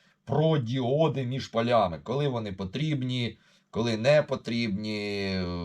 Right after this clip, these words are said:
що таке перетоки між полями однаковими, коли вони відбуваються, коли не відбуваються.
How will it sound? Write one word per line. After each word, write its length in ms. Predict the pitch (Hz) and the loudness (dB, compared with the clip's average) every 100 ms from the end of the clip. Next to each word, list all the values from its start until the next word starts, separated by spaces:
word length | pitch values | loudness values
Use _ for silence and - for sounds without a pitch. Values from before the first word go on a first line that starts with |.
| 82 | -6
що 140 | - | -8
таке 260 | 120 113 110 | -4 -4 -4
перетоки 600 | 104 101 95 127 123 113 | -2 -2 -2 -4 -4 -4
між 160 | 113 101 | -6 -2
полями 460 | 110 110 107 101 | 0 4 4 2
однаковими, 800 | 101 92 98 98 98 98 92 87 | -2 0 2 2 0 -4 -2 -4
коли 260 | - 107 107 | -4 -4 -2
вони 220 | 95 90 | -2 -4
відбуваються, 760 | 87 78 87 107 104 98 - | -4 -4 2 4 4 2 -6
коли 240 | 73 87 87 | -8 -6 -2
не 220 | 113 107 | 0 0
відбуваються. 840 | 92 82 92 98 92 87 - | -2 -6 0 4 4 2 -4